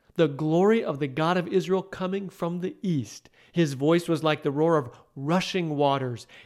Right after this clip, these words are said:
and the land was radiant with his glory.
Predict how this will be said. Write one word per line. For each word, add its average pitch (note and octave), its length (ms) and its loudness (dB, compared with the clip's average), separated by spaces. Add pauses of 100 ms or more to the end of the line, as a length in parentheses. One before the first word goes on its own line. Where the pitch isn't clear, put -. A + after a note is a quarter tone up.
and D#3 180 -2
the C#3 100 0
land E3 400 0
was D#3 200 -2
radiant D3 840 -2
with C3 200 -10
his B2 180 -8
glory. A#2 420 -8